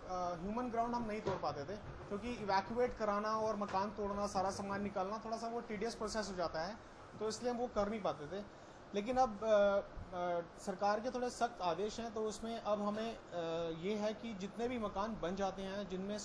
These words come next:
roof at, at least cast हो जाती है, उस level तक हमें तोड़ने हैं और हम, हम तोड़ेंगे उनको।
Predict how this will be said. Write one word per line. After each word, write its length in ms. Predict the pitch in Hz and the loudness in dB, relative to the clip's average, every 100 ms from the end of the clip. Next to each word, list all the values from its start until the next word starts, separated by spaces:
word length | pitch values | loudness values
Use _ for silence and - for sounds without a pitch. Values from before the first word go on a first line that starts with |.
| - - | -6 -6
roof 380 | - 220 269 | -2 0 2
at, 180 | 240 208 | 2 2
at 200 | 196 180 | 0 0
least 240 | 214 233 - | -2 -4 0
cast 280 | 190 214 | 0 0
हो 60 | 208 | 0
जाती 280 | 190 180 190 | -2 -2 -2
है, 160 | 208 208 - - - | -2 -4 -12 -12 -4
उस 200 | 262 - | -2 2
level 240 | 220 214 220 | 6 6 6
तक 180 | 226 208 | 2 2
हमें 280 | 214 220 | -2 -2
तोड़ने 300 | 208 170 175 | -2 -2 -2
हैं 80 | 214 | -2
और 200 | 214 214 | 0 2
हम, 220 | 208 196 | 2 2
हम 140 | 214 220 | 0 -2
तोड़ेंगे 500 | - 160 156 151 147 | -4 -2 -2 -2 -4
उनको। 340 | 151 165 214 | -6 -4 -4